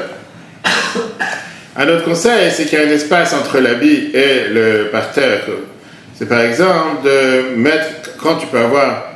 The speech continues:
quand j'ai dit, mettre une pelle entre les deux, entre dans les détails. Maintenant, dans tout ce qu'on vient de dire, faut faire attention. Quand tu parles des serviettes qui sont pleines d'eau, d'une manière que quand tu vas t'essuyer,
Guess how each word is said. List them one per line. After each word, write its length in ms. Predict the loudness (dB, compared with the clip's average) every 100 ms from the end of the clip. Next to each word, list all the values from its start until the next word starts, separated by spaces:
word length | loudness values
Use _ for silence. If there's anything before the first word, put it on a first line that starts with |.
| -20 -20 -20 -4
quand 140 | 0
j'ai 100 | 2
dit, 240 | 2 2 0
mettre 220 | 0 0 2
une 120 | 2
pelle 160 | 2 0
entre 180 | 0
les 140 | 0 0
deux, 140 | -4 -10 -8
entre 220 | -2 0
dans 80 | 0
les 160 | 0
détails. 220 | -4 -10 -14 -20 -20 -20 -20 -20 -20 -20 -20 -20 -20 -20 -2
Maintenant, 420 | 2 4 4 0 0
dans 80 |
tout 120 | 0 2
ce 80 |
qu'on 80 | 4
vient 100 | 4
de 60 | 4
dire, 100 | 2
faut 80 | 2
faire 180 | 2
attention. 380 | 2 -2 -2 -2
Quand 100 | 0
tu 100 | 0
parles 260 | 2 2 0
des 60 | 0
serviettes 500 | -2 2 2 0 -4
qui 60 |
sont 160 | -8 -2
pleines 240 | 0 2
d'eau, 180 | 2 0 -2 -12 -20 -20 -20 -20 -20 -20 -20 -6
d'une 140 | 0 2
manière 520 | 4 4 4 2 2
que 180 | 0 2
quand 140 | 0 0
tu 140 | 0
vas 80 | 0
t'essuyer, 760 | 0 -2 0 2 4 2 -4